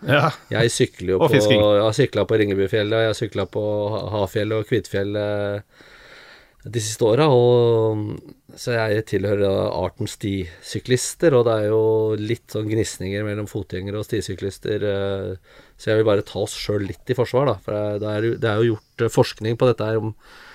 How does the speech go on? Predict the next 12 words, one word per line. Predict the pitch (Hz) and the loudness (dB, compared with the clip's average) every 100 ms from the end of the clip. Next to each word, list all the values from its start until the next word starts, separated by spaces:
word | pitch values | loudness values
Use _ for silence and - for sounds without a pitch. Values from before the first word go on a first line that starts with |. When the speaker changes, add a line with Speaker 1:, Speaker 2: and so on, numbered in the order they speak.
| - - _ - | -20 -20 _ -16
Speaker 2:
stisyklene | - 131 104 - - 107 117 | 0 2 2 0 -4 -2 -2
skader, | 123 - 143 135 98 85 85 113 120 | -4 -4 0 2 2 2 0 0 0
eh, | 123 123 120 120 120 117 - - - - - _ | 2 2 0 0 -2 -4 -10 -20 -20 -20 -20 _
stiene | - - 131 104 120 | -18 0 2 4 4
mer | 110 101 120 | 6 6 6
enn | 113 123 | 4 2
fotgjengere, | 131 117 104 123 | 2 0 0 2
og | 131 | 6
det | 131 | 8
gjør | 92 95 | 6 2
de | |
ikke. | 87 - | -10 -14